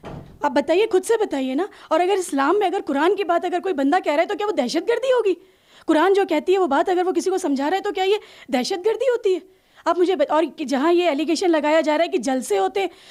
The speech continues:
तो छोटा सा घर है, इसमें क्या जलसा होगा? हाँ, ईद और इफ्तार के समय इफ्तार पार्टी हुई थी,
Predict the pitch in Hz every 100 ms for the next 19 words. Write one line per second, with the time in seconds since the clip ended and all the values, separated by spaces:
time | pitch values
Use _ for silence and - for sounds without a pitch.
0 | - 403 - - 349 294 349 330 240 320
1 | 349 339 339 320 349 349 339 370 311 247
2 | 233 _ _ - 302 294 - 330 359 330
3 | 320 320 - 302 339 381 330 311 349 -
4 | 294 - 285 277 370 269 262 392